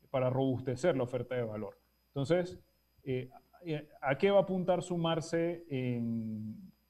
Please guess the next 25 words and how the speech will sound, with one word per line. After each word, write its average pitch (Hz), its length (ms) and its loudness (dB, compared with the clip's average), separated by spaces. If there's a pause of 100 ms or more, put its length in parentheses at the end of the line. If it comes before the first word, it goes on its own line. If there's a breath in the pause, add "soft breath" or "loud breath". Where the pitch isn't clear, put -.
(160)
los 131 160 -6
próximos 156 500 0
meses? 143 480 -4 (440)
Yo 156 440 2 (300)
quiero 160 240 6
destacar 139 400 2
concretamente 151 640 -2
tres 147 260 -2
temas 147 240 2
en 139 80 2
específico. 113 640 -6 (460)
Primero, 170 560 6
eh, 123 560 4
el 131 180 2
programa 139 520 4
de 151 60 0
estrategia 147 640 2
de 143 60 6
responsabilidad 117 720 -2
social 135 320 0
empresarial. 139 720 -2 (440 soft breath)
Esto 127 300 0
fue 147 140 4
una 147 180 4
mesa 156 560 2